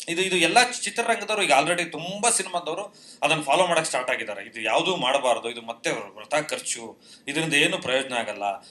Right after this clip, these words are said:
ಕೊನೆಗೆ ಡಿಸ್ಟ್ರಿಬ್ಯೂಟರ್‌ಗಳು, ಪ್ರೊಡ್ಯೂಸರ್ ಕೇಳ್ತಾರೆ, "ಇಷ್ಟೆಲ್ಲ ಟಿಕೆಟ್ ಹರಿಸಿದ್ರಲ್ಲಪ್ಪ, ರಿಟರ್ನ್ ಎಷ್ಟು ಬಂತು?" ಅಂತ. ಯಾಕಂದ್ರೆ ಅವರಿಗೆ ಫಿಫ್ಟಿ ಪರ್ಸೆಂಟ್ ಶೇರೇ ಬಂದಿರಲ್ಲ ಇನ್ನು ಟಿಕೆಟ್ ಹರಿಸಿದ್ದಕ್ಕೆ.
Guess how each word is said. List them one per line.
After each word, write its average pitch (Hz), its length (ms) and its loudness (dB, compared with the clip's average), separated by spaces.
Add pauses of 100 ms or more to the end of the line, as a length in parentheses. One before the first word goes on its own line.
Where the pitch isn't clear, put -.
ಕೊನೆಗೆ 233 240 2
ಡಿಸ್ಟ್ರಿಬ್ಯೂಟರ್‌ಗಳು, 196 520 -2
ಪ್ರೊಡ್ಯೂಸರ್ 147 400 -4
ಕೇಳ್ತಾರೆ, 120 640 -6
"ಇಷ್ಟೆಲ್ಲ 160 280 0
ಟಿಕೆಟ್ 190 360 0
ಹರಿಸಿದ್ರಲ್ಲಪ್ಪ, 139 560 -2
ರಿಟರ್ನ್ 139 520 2
ಎಷ್ಟು 123 220 -6
ಬಂತು?" 107 220 -14
ಅಂತ. - 180 -20 (720)
ಯಾಕಂದ್ರೆ 165 300 0
ಅವರಿಗೆ 160 280 2
ಫಿಫ್ಟಿ 151 240 -8
ಪರ್ಸೆಂಟ್ 156 340 -8
ಶೇರೇ 151 200 -2
ಬಂದಿರಲ್ಲ 117 400 -6
ಇನ್ನು 98 460 -20
ಟಿಕೆಟ್ 127 260 -6
ಹರಿಸಿದ್ದಕ್ಕೆ. - 720 -12